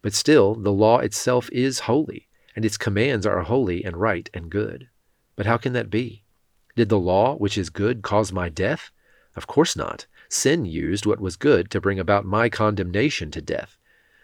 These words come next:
So we can see how terrible sin really is. It uses God's good commands for its own evil purposes.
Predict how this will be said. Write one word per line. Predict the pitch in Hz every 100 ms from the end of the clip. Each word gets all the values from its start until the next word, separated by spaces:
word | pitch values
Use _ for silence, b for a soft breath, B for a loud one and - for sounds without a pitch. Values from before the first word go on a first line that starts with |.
| _
So | - 110
we | 107
can | - 98
see | - 147
how | 101
terrible | 90 - 160 85 82
sin | - - 127 82
really | 98 120 90 95
is. | 117 - - - _ _ -
It | 104
uses | 95 127 101 85
God's | 107 98 -
good | 107 123
commands | 104 95 107 98 90
for | - 92
its | -
own | 117 92
evil | 113 110 87
purposes. | 82 - 107 104 - - - -